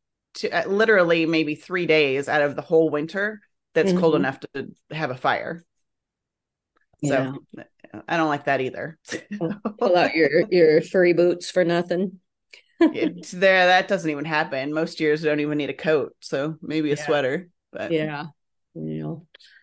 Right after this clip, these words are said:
Speaker 1: Yeah.
Speaker 2: <sighs>
Speaker 1: Anyway.
Speaker 2: Anyway, yeah. So here we are, our third episode. Is this our third or fourth?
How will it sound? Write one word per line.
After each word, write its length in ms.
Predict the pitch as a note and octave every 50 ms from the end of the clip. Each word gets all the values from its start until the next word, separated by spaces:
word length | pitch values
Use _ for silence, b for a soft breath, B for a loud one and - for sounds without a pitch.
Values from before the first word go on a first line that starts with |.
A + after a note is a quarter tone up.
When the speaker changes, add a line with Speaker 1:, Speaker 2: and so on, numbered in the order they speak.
| b b
Speaker 1:
Yeah. 400 | G#3+ A3 A3 G#3+ G#3+ G#3+ G3+ G3 - _
Speaker 2:
<sighs> 120 | - F#4 G4
Speaker 1:
Anyway. 480 | C#4+ D4 C4+ C#4 C4 A3+ - G3+ A#3 - A3+ G#3 G3+ G3 G3 G3 - _ _ -
Speaker 2:
Anyway, 360 | E3 E3+ E3+ E3+ E3 E3+ F3 F3+
yeah. 920 | F3+ F#3 F#3+ F#3+ G3+ A#3 C#4 E4 D4+ B3 G3 E3+ D#3 D3+ - - - E3 F3 - -
So 280 | - - - E3 F3+
here 220 | F#3+ G3+ G3 G3 G#3
we 180 | G#3+ G#3 -
are, 320 | - D#3 D#3+ E3 E3+ F3 E3+
our 100 | D#3 D#3
third 340 | - F3 E3+ E3 E3+ E3
episode. 840 | D#3+ D#3 D#3+ D#3+ - E3+ E3 - - E3 D#3 D#3 D#3+ D#3+ D#3+ - - - -
Is 180 | - E3+ D#3+ -
this 200 | G#3+ B3+ C4+ -
our 140 | E4 F4 E4+
third 360 | - F4+ G4+ A4+ A#4 A#4 G#4+
or 140 | F#4+ E4+ D#4+
fourth? 520 | - - D4 D4+ G3 F3 - - - _